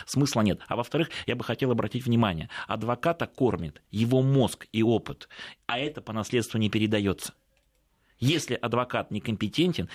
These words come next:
если он плохо знает закон, плохо применяет практику, если он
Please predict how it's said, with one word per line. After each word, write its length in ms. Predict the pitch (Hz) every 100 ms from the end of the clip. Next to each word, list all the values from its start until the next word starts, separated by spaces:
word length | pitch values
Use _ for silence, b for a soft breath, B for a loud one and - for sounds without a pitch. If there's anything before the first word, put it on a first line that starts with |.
| B
если 320 | 107 113 110
он 100 | 110
плохо 320 | 101 123 -
знает 360 | 95 104 98 87
закон, 400 | 90 - 160 175 B B
плохо 260 | - 135 -
применяет 500 | 85 104 107 98 87
практику, 560 | - 143 - - - - B B
если 380 | 98 113 - 110
он 160 | 101